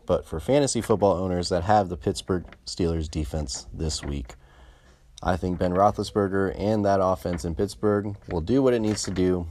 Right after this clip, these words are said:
against the Philadelphia Eagles, and the Pittsburgh defense is gonna play physical against Carson Wentz and that a-, atrocious offensive line. And I think Pittsburgh is gonna come out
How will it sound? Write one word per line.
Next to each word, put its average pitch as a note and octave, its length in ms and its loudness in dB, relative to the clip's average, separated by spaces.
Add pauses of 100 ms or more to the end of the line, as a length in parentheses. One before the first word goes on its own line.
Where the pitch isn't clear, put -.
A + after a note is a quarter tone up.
against F2+ 260 -2
the E2+ 80 -6
Philadelphia E2+ 480 -2
Eagles, D#2+ 380 -4
and D#2+ 300 -6
the D#2+ 40 -6
Pittsburgh E2 360 -6
defense D#2+ 300 -6
is D#2 40 -14
gonna D#2 140 -6
play D#2+ 160 -6
physical G#2+ 580 2 (480)
against F2 320 -2
Carson F2 320 0
Wentz D#2+ 280 -2
and D#2 120 -4
that D#2 220 -2 (880)
a-, F2 80 0 (320)
atrocious F2 840 0
offensive D#2+ 440 -4
line. D2 420 -4 (640)
And D#2+ 420 -4 (160)
I F#2+ 220 2
think E2+ 420 -4
Pittsburgh E2+ 380 -4
is D#2 80 -6
gonna D#2 160 -6
come E2 180 -2
out F2 220 2